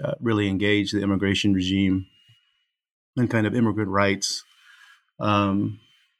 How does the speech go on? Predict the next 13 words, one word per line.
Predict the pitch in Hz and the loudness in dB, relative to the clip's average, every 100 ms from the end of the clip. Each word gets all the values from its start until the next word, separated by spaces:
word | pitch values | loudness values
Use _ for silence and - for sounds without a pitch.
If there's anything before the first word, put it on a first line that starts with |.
| _ - | _ -6
that | 110 | 2
has | 113 101 | 4 4
these | 104 | -2
deep | 113 110 - | 0 -2 0
roots | 113 110 - - | -2 -2 -6 -8
and, | 143 127 127 | -2 0 0
and | 147 147 | 0 2
in | 143 | 2
the | 143 | 0
site | - 127 139 | 0 0 0
of | 117 | -2
Southern | - 113 104 | -2 -2 0
California, | 107 107 127 127 110 | 0 0 0 0 0